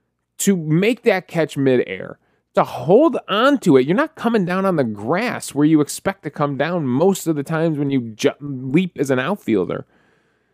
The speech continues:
You're not coming down on that nice, soft, wet grass. You're coming down on a hard <laughs> seat. Uh, it's just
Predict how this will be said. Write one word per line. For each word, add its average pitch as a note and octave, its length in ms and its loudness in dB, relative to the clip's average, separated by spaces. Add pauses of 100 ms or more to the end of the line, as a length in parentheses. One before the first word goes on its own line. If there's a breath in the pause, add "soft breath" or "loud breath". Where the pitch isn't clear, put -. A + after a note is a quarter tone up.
(140)
You're F#3 120 6
not C#4+ 160 0
coming G#3 300 0
down F#3+ 200 0
on E3+ 120 0
that D3 140 2
nice, D#3 320 0
soft, - 440 -6
wet D3+ 240 -2
grass. C3+ 460 -2
You're F3+ 100 -2
coming A3 400 -2
down E3+ 280 -4
on D3+ 160 -4
a A#2+ 160 -2
hard F3+ 420 0
<laughs> - 0 -
seat. - 760 -4 (920 soft breath)
Uh, C#3+ 480 2 (300)
it's - 160 -10
just G3 180 -10